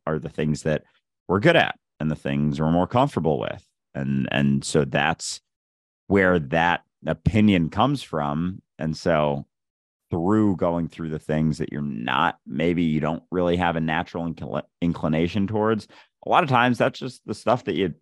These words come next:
haven't done as much. And so you're not as good at it. And that's really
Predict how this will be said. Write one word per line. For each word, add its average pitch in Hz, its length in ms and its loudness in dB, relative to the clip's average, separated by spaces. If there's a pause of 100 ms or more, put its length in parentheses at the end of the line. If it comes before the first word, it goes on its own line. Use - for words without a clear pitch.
haven't 104 340 0
done 101 200 4
as 117 120 0
much. 135 400 2
And 95 120 -2
so 92 100 -2
you're 85 140 2
not 80 260 2
as 82 120 0
good 98 200 2
at 139 220 2
it. 160 200 0 (480)
And 90 120 -2
that's 113 220 0
really 101 540 2